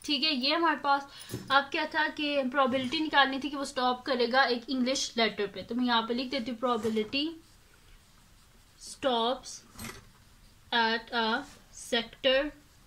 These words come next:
whose label is a letter of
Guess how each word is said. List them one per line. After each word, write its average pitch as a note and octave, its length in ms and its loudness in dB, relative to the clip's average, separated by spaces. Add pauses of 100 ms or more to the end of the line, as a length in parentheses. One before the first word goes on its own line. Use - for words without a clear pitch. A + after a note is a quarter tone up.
(3000)
whose C4 280 -2
label B3 480 4
is A#3 320 2 (3000)
a B3+ 60 -4
letter B3 480 0
of A3 320 -2